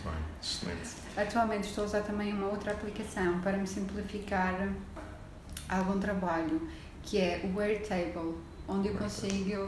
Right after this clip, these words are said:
Speaker 2: fazer, eh, algumas listagens,
Speaker 1: Uhum.
Speaker 2: eh, por exemplo, de candidatos, por exemplo, quero colocar, eh,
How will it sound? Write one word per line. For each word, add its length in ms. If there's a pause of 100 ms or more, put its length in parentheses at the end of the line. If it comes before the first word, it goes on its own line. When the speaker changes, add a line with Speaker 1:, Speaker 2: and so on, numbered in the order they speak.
(120)
Speaker 2:
fazer, 520
eh, 880
algumas 440
listagens, 1000
Speaker 1:
Uhum. 460
Speaker 2:
eh, 280
por 60
exemplo, 260
de 100
candidatos, 680
por 100
exemplo, 180
quero 240 (160)
colocar, 400
eh, 560